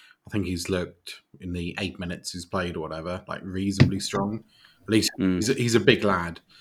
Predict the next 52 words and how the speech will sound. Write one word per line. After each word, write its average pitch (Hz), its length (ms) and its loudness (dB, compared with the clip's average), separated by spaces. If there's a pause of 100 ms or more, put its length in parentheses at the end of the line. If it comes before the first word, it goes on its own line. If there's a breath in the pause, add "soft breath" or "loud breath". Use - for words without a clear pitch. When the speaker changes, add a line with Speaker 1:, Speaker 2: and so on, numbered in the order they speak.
(260 soft breath)
Speaker 1:
He's 92 120 -4
got 95 120 -2
a 95 40 -6
presence 90 440 0
about 87 260 -4
him - 120 -14
and 87 100 -6
he 87 40 -8
gets - 280 -8
forward. 98 360 -2
He 92 100 -6
looks - 260 -8
more 90 180 -4
of 82 60 -6
a - 20 -4
right 85 240 -2
wing 87 200 -8
back 85 360 -10
than 82 320 -10 (540)
what 82 100 -4
we 82 100 -6
typically 87 380 -4
play 80 220 -8
in 73 80 -10
a - 20 -12
right 80 240 -6
wing. 85 180 -10 (320)
Speaker 2:
Yeah, 117 420 10 (260)
I 104 80 6
just 95 180 -2
think 87 180 0
it's - 140 -2
still 104 180 6
very 95 220 6
strange 87 340 2
that - 100 -4
we 90 100 2
had 87 180 0
Doherty 82 640 0 (160)
Speaker 1:
Yeah. 113 180 0 (300 loud breath)
Speaker 2:
on 90 120 -2
the 85 60 -2
bench 85 240 -2
as 78 120 -8
well, 85 260 0 (120)
and 90 100 -6
he's 82 160 -4
like, 80 180 -2
"Nope, - 280 0 (180)
<laughs> - 520 -2
don't 104 160 4
need, 95 240 0